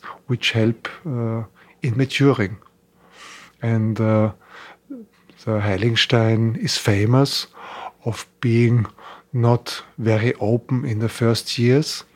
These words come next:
but evolving in a very slow and elegant and aristocratic way.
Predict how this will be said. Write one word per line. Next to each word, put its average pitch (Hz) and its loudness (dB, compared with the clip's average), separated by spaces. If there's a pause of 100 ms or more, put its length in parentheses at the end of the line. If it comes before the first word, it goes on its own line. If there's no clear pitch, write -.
(480)
but 117 -4
evolving 127 2
in 113 2
a 107 4
very 127 0 (100)
slow 117 2
and 117 0 (320)
elegant 123 2
and 113 2
aristocratic 113 0
way. 104 2